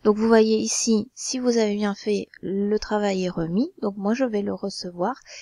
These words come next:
et, euh, je vais pouvoir vous, euh, le renvoyer par la suite quand je l'aurai corrigé. Alors ici, vous voyez, modifier le travail. Donc si vous êtes trompé de document ou si vous avez retravaillé et que vous voulez m'envoyer un autre document,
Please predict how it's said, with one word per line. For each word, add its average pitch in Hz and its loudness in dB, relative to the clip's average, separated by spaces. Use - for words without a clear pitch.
et, 233 6
euh, 202 0
je 196 0
vais 196 -4
pouvoir 220 0
vous, 208 -8
euh, 196 -4
le 202 4
renvoyer 220 2
par 196 -8
la 185 -8
suite 254 -10
quand 208 -2
je 196 -2
l'aurai 190 0
corrigé. 185 -6
Alors 202 2
ici, 226 0
vous 208 -2
voyez, 208 2
modifier 214 2
le 190 -12
travail. 180 -4
Donc 208 -6
si - -4
vous 202 -4
êtes 185 -6
trompé 214 -2
de 196 -10
document 196 -6
ou 226 -8
si 208 -8
vous 202 -2
avez 190 -4
retravaillé 202 -2
et 208 -6
que - -6
vous 190 -8
voulez 190 -6
m'envoyer 185 -8
un 180 -10
autre 208 -6
document, 175 -12